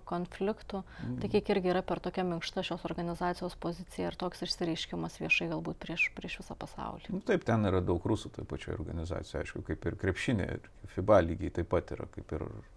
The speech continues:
Speaker 2: Kauno Žalgiris dabar turi kažkokią baudą dėl to, kad Ukrainos vėliavą iškėlė. Nu, chebra, apie ką mes kalbam? Bet dėl to, kad ten yra serbų daug ir čia ten s-,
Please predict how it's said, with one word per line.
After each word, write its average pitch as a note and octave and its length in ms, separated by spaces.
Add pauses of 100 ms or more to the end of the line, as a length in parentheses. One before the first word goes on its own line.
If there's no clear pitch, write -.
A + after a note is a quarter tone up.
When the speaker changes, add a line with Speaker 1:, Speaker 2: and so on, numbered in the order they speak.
(140)
Speaker 2:
Kauno F2+ 240
Žalgiris F#2+ 400
dabar E2+ 320
turi F2+ 220 (260)
kažkokią - 480
baudą F#2 400
dėl F2 160
to, - 140 (100)
kad - 380 (100)
Ukrainos G#2 560
vėliavą G2+ 320
iškėlė. - 400
Nu, G2+ 220
chebra, - 260
apie - 160
ką - 140
mes - 180
kalbam? A2 240 (640)
Bet G#2 160
dėl A2+ 160
to, D3+ 160
kad G#2 160
ten A#2 160
yra G2 80
serbų G2+ 400
daug F2+ 320
ir - 80 (400)
čia A2 220 (240)
ten G#2+ 180
s-, - 160